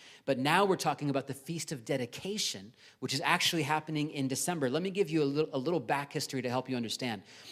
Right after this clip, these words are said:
The Feast of Dedication is not even in the Old Testament. It was commemorated, it, it, it commemorated an event that happened in the intertestamental period, which, bear with me for a second on the history, but when the Old Testament was done being written,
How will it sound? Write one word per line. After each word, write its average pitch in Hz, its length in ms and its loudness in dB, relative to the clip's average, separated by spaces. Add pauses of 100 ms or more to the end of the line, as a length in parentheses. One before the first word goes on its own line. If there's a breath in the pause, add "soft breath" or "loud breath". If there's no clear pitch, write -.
The 139 40 -2
Feast 202 300 6
of 175 80 0
Dedication 170 560 4
is 127 120 0
not 190 300 4
even 156 460 0
in 131 420 0 (280 loud breath)
the 127 140 -6
Old 143 400 4
Testament. - 520 -6 (340 loud breath)
It 139 60 4
was 135 160 6
commemorated, 185 800 4 (260 loud breath)
it, 156 100 -2
it, 175 220 -2
it 156 160 -2
commemorated 180 640 2
an 165 120 0
event 147 340 2
that 139 80 -2
happened 147 340 0
in 143 60 -2
the 143 140 -2
intertestamental 151 880 -2
period, 123 380 -2
which, - 180 -6 (220 loud breath)
bear 151 160 8
with 165 200 2
me 151 100 -2
for 143 100 -4
a 135 40 -4
second 147 260 -4
on 123 80 -2
the 120 60 -6
history, 117 460 -4 (300 loud breath)
but 143 80 4
when 143 140 8
the 160 100 6
Old 196 260 10
Testament 170 460 2
was 139 160 0
done 151 460 4 (180 loud breath)
being 127 240 0
written, 123 400 4